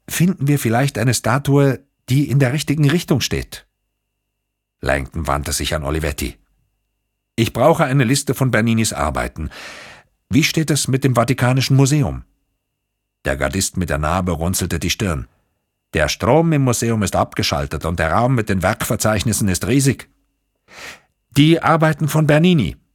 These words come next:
unterbrach ihn der Oberst. „Wurden sie geschaffen, während Bernini vom Vatikan angestellt war?“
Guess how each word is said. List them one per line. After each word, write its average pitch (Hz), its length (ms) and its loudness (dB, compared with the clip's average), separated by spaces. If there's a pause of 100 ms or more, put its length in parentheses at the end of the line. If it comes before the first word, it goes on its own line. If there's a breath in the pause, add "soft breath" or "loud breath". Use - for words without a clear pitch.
unterbrach 80 440 -2
ihn 80 120 -2
der 76 120 -2
Oberst. 76 420 -4 (520 soft breath)
„Wurden 175 300 4
sie 160 160 2
geschaffen, 139 540 2
während 117 260 0
Bernini 135 340 4
vom 123 180 0
Vatikan 117 460 2
angestellt 170 520 2
war?“ 180 340 2